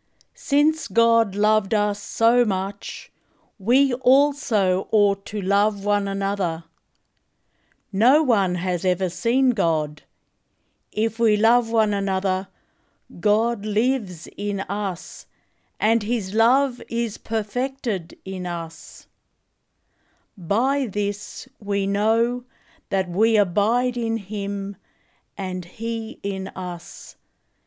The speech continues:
because he has given us of his Spirit. And we have seen and do testify that the Father has sent his Son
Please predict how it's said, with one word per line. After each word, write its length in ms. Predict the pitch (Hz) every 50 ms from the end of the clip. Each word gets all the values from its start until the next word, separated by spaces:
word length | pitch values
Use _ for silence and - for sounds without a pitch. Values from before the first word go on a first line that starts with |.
| _ _ _ _ -
because 800 | 202 196 - - - 220 226 226 233 233 233 226 208 214 - - _ -
he 240 | 175 185 214 202
has 280 | 175 170 190 185 170 180
given 300 | 175 208 214 202 226 202
us 520 | 190 180 180 180 180 - - - - - - _ _
of 240 | - 180 175 170 175
his 300 | _ - 208 185 175 151
Spirit. 640 | - - - _ - 196 196 196 185 170 156 - - - _ _ _ _ _ _ _ _ _ _ _ _ _ _ _ _ _ _ _ _ _ _ _ _ _ _ _ _ _ _ _ _ _ _ _ _ _ _ _ _ _ _
And 280 | - 208 214 220 214 196
we 300 | 202 202 247 277 294 302
have 300 | 269 247 262 247 226 208
seen 720 | - - - - 262 262 254 247 226 196 185 180 180 170 - _ _ _ _ _ _ _ _ _ -
and 420 | 202 220 220 220 220 190 196 185 170
do 200 | 208 214 214 180
testify 1000 | - - 214 - 196 190 - - - 208 - - 196 175 170 165 170 170 170 165 _ _ _ _ _ _ _ _ _ _ -
that 220 | 202 202 196 -
the 80 | 214 190
Father 680 | - - 247 254 262 262 262 254 254 254 254 254 254 262 _ _ _ _ _
has 280 | - - 202 190 180 180
sent 400 | - - - 262 247 269 269 262
his 300 | - - 233 233 220 196
Son 680 | - - - - 214 202 202 202 196 202 208 208 208